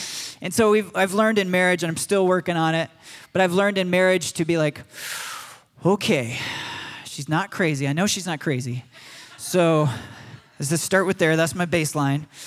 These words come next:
And, uh, and I st-, I've learned to ask the Holy Spirit, "Holy Spirit, where's the wisdom in this opposite perspective? Where's the wisdom?" And I wanna try to come her way.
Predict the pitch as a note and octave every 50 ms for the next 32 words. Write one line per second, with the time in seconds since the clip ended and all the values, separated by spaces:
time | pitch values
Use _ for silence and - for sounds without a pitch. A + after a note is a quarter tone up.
0 | - - - - - - - - - - - - E3 F3 F3 F3 E3+ F3 E3 F3+
1 | D#3+ D#3+ D3+ C#3+ - - D#3 D3 - - - - - - - - - - _ _
2 | - F3+ F#3 F3+ F#3 F3+ - - - - F#3 F#3 F3 E3+ F#3 G#3 G#3+ A3+ G#3+ F3+
3 | E3 F3+ G3 - - F#3 F3 E3 G3+ G3+ F#3+ F3+ D#3+ - - - F#3 F#3+ F#3 D#3+
4 | - C#3 F3+ A3 B3 A#3+ A#3 - F#3+ F3+ F3 E3+ E3 F#3 G#3+ A#3+ C#4 A3+ G#3+ G#3
5 | G3+ F#3+ F#3+ G3+ G3 E3 D3 E3+ D#3 D3 C#3+ C#3 C#3+ D3 - - _ _ _ -
6 | - E3 D#3+ D3+ D3 D3 C#3+ D3 _ _ _ _ - E3 D3+ - - - _ _
7 | _ - D#3+ D#3 D3 F3 E3+ C#3+ D#3 D3 - - - D3+ - - - D#3 D3+ D3
8 | - - C3+ C3 C3 C3 - - _ - D3 D3 D#3+ F3 G3 G3+ - G#3+ F#3+ F#3+
9 | F#3+ E3+ - E3+ D#3+ D#3+ D3+ D#3 E3+ F#3 G3+ F#3+ F3+ - - F#3 E3+ D#3+ D#3 -
10 | D#3+ D3 D3 C#3+ D3+ D3 C3+ C#3 C#3 B2+ A#2 A#2